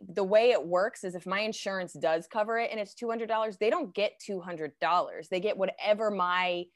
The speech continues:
insurance negotiated that they think that's worth. So they might only get a hundred and thirty dollars because my insurance has decided market value of a teeth cleaning is one thirty,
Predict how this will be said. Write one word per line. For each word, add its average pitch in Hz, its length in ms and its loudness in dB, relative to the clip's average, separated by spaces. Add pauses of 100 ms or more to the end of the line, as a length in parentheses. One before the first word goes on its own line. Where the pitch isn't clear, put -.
(120)
insurance 190 640 -8
negotiated 180 840 0
that 156 180 -2
they 180 180 0
think 180 280 -8
that's 160 260 -4
worth. 165 340 -4
So - 200 -4
they 220 240 2
might 247 240 -2
only 202 300 -4
get 180 320 2
a 156 60 -10
hundred 196 400 -8
and 165 100 -14 (100)
thirty 269 300 -2
dollars 143 540 -4 (340)
because 185 400 -2
my 185 160 0
insurance 190 480 -4
has 165 180 -6
decided 202 800 0 (400)
market 202 440 0
value 175 480 4
of 156 140 2
a 160 60 -2
teeth 175 280 -10
cleaning 156 260 -8
is 147 140 -8
one 156 220 -8
thirty, 156 340 -4